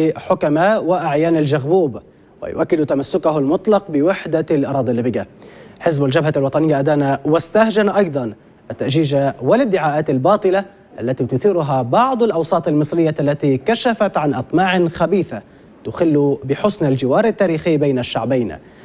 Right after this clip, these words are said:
هذا وأكد حزب الجبهة الوطنية بأن الجغبوب كانت ولا تزال ليبية ولا تنفصل عن جسد الأمة الليبية، وستعيد الجغبوب أمجاد الحركة السنوسية التي انتشر منها الإسلام إلى مجاهل إفريقيا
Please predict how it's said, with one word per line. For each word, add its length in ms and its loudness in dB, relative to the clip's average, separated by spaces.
هذا 120 -6
وأكد 280 0
حزب 300 0
الجبهة 360 0
الوطنية 420 2
بأن 220 2
الجغبوب 640 0
كانت 440 2
ولا 380 2
تزال 440 0
ليبية 380 2
ولا 120 -14
تنفصل 480 0
عن 160 0
جسد 360 0
الأمة 400 0
الليبية، 420 0
وستعيد 560 -2
الجغبوب 540 2
أمجاد 420 2
الحركة 580 0
السنوسية 580 0
التي 400 0
انتشر 420 -2
منها 200 2
الإسلام 520 0
إلى 440 2
مجاهل 500 0
إفريقيا 520 0